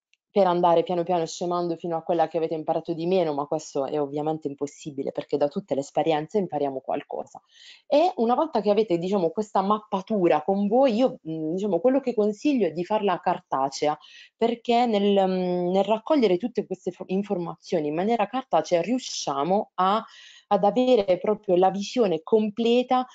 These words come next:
ehm, del nostro percorso professionale. A questo punto siamo pronti.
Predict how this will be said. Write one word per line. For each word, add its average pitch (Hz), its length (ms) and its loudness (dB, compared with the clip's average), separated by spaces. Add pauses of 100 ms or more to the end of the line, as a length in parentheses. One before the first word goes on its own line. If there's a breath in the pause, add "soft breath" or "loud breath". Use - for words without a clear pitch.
(200 loud breath)
ehm, 170 600 -2
del 202 220 2
nostro 156 880 2
percorso 170 500 -2
professionale. - 880 -14 (1300)
A 247 80 -2
questo 294 380 -6
punto 175 500 -4
siamo 147 280 -6
pronti. - 460 -10